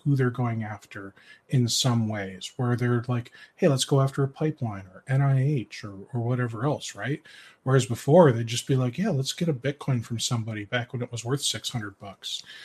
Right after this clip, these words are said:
Um, all right, so let's, let's talk about what, what I think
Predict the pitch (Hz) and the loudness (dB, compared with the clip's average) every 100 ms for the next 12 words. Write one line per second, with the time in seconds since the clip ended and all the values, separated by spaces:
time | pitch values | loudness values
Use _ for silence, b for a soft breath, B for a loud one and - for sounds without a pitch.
0 | b b b 131 123 120 120 110 - _ | b b b 2 4 4 4 2 -2 _
1 | _ _ _ - - _ _ _ b b | _ _ _ -16 -16 _ _ _ b b
2 | b b _ 156 139 - - - 156 147 | b b _ 6 8 6 0 6 10 10
3 | 147 135 - _ _ _ _ _ _ _ | 10 8 2 _ _ _ _ _ _ _
4 | _ _ _ _ _ _ _ _ _ _ | _ _ _ _ _ _ _ _ _ _
5 | _ _ - 151 175 180 - - 165 180 | _ _ -4 4 4 4 0 -2 2 4
6 | 190 - - 156 147 151 127 131 127 123 | 4 2 4 4 6 2 6 8 8 8
7 | 123 - _ _ _ _ _ _ _ _ | 4 -2 _ _ _ _ _ _ _ _
8 | _ _ 151 127 135 135 131 127 120 135 | _ _ -6 2 6 6 4 -2 4 4
9 | 131 - 131 139 135 - 131 123 - | 4 4 2 2 2 2 4 4 -2